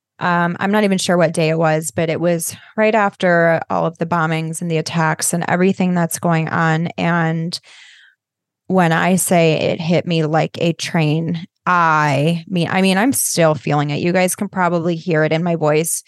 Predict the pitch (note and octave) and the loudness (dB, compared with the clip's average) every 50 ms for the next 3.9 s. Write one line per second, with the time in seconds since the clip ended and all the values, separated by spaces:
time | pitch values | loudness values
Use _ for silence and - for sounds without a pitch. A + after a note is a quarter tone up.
0 | - - - - - - _ - F3+ F3+ E3+ E3 C#3+ F3 - F#3+ F#3+ E3 - F3+ | -18 -20 -20 -20 -20 -14 _ -2 0 0 2 2 0 0 0 0 0 0 0 0
1 | F3 F3 F3 E3+ - F3+ F3 F3 F3 E3 D#3+ D#3 D#3 D#3 F3 - - - F3 - | 0 0 0 0 0 -2 -2 0 0 0 0 0 -2 -2 -4 -4 -4 -4 -4 -2
2 | E3 E3 - F3 D#3+ E3 D#3+ F3+ F3 E3+ E3 D#3+ E3 D#3 - - E3 D#3+ E3 E3 | -2 -2 0 0 0 0 0 0 0 0 0 2 0 0 0 0 0 0 0 -2
3 | D#3+ - F3 F3 D#3+ D#3+ E3+ - - - - E3+ D#3+ D3+ - - - | -2 -4 -6 -6 -4 -6 -6 -8 -8 -4 0 0 2 0 0 -2 -8